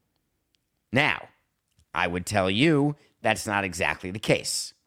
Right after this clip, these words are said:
And I'm not trying to give away tax position, nor am I giving tax advice to anyone. But the only games played in Vegas were the semis and the finals. The play-in, the play-in, there I go.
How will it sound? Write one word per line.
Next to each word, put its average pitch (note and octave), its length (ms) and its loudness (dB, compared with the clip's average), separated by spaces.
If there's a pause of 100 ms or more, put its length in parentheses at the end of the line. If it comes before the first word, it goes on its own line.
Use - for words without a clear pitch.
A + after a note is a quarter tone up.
(440)
And G#2 160 0
I'm F#2 100 -2
not F#2+ 200 0
trying A#2+ 200 0
to A2+ 60 -2
give A2+ 160 -2
away C3+ 220 4
tax C#3+ 320 -2
position, B2+ 500 -2 (240)
nor B2+ 320 4
am G3+ 100 2
I G3 100 4
giving F3+ 260 4
tax E3 320 0
advice E3 320 0
to E3+ 100 2
anyone. G#2 360 0 (1400)
But B2+ 140 2
the C3 120 4
only F#3+ 220 4
games E3+ 360 2
played E3+ 240 4
in C#3 120 2
Vegas E3 380 4
were D3 100 2
the C#3+ 60 2
semis D3+ 480 2
and D3+ 100 2
the D3 40 -2
finals. C#3+ 640 0 (800)
The A2 100 -2
play-in, E3+ 600 4
the A#2+ 280 0
play-in, D2 420 -4
there D2+ 200 -4
I G2+ 100 2
go. D3+ 320 0